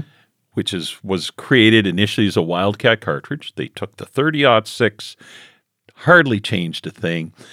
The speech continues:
opened up to take a three fifty-eight caliber bullet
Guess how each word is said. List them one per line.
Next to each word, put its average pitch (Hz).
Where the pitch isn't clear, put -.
opened 139
up 110
to -
take -
a -
three -
fifty-eight 101
caliber 90
bullet 90